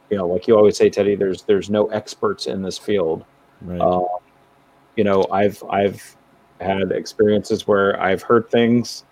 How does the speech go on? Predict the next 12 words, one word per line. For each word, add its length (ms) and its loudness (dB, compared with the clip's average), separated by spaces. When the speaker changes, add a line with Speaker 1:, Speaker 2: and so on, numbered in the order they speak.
Speaker 1:
I've 120 -2
heard 180 -4
voices, 580 6
I've 160 -2
seen 280 -2
things, 640 -2
um, 480 0
you 100 2
know, 60 2
the 120 -6
personal 420 2
experiences, 840 2